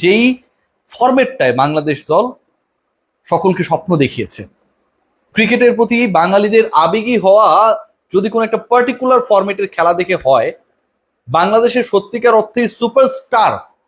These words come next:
পঞ্চপাণ্ডব, ফ্যাবুলাস ফাইভ, ফ্যাবুলাস ফোর, যেভাবেই বলি না কেন, এই যে একটা bunch of ক্রিকেটার নিয়ে আলোচনা হয়, সেটার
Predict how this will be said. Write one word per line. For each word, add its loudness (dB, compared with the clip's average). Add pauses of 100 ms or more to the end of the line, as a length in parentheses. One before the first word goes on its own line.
(480)
পঞ্চপাণ্ডব, 2 (100)
ফ্যাবুলাস 2
ফাইভ, 2 (140)
ফ্যাবুলাস 2 (100)
ফোর, 2 (140)
যেভাবেই 2
বলি 4
না 2
কেন, 0 (1160)
এই 2
যে 2
একটা 0 (640)
bunch 0
of 0
ক্রিকেটার 0
নিয়ে 2
আলোচনা 2 (100)
হয়, 4 (680)
সেটার 0